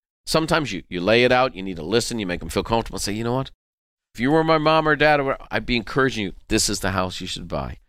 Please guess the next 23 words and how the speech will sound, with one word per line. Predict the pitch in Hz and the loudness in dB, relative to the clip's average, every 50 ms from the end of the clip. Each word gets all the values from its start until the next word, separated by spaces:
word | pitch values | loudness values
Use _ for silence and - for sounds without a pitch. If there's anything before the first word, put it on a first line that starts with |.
| _ _ - | _ _ -6
Now | - 104 113 110 107 107 | -2 0 2 2 2 2
is | 104 98 | 2 0
the | 104 95 | -4 -4
time | - 104 101 104 98 | -2 0 0 0 0
to | 92 90 | -2 -2
do | 92 101 | 0 0
this. | 95 90 | 0 0
I | 120 131 139 | 0 0 2
know | 143 143 143 143 | 2 2 2 2
it's | 139 - - | 2 0 -2
a | 135 | -2
scary | - - - 143 135 135 131 131 120 | -4 -2 2 2 4 4 4 2 0
time, | - 135 127 120 117 _ _ _ - | 0 0 0 0 0 _ _ _ -8
but | - 110 - | -4 -2 0
the | 104 98 | 2 4
rates | 95 117 135 135 - - | 4 4 2 2 0 0
are | 135 131 123 | 0 2 2
low. | 113 117 113 117 117 | 4 4 4 2 2
This | 110 113 104 107 | 0 -2 -4 -4
is | 104 | -4
a | 101 | -4
good | 85 82 - 123 117 107 - | -4 -2 0 0 0 0 -2
price. | - - 127 120 117 113 107 | 0 2 4 4 4 2 -2